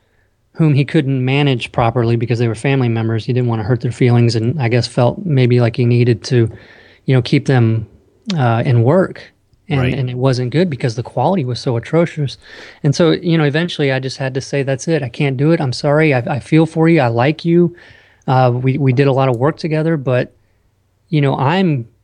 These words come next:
Speaker 1: starting to feel the pain from this now." And, and when you realize that every time that you go over to the property, you get so frustrated and ticked off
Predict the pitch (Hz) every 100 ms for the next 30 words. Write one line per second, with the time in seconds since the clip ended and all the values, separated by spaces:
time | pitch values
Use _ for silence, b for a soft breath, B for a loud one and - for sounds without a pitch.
0 | - - 156 143 131 120 - 143 123 120
1 | 143 135 - 117 117 - 120 113 131 135
2 | 127 151 131 120 117 B B B B -
3 | 139 165 196 196 180 - _ 175 147 175
4 | 160 147 131 131 127 127 - _ _ _
5 | _ - 165 185 208 196 170 - - -
6 | 165 175 143 147 147 143 147 156 139 127
7 | 120 - 117 120 117 120 139 151 - -
8 | 139 - - 151 - - 151 139 135 123
9 | B B B B 113 113 175 - 139 127
10 | 120 -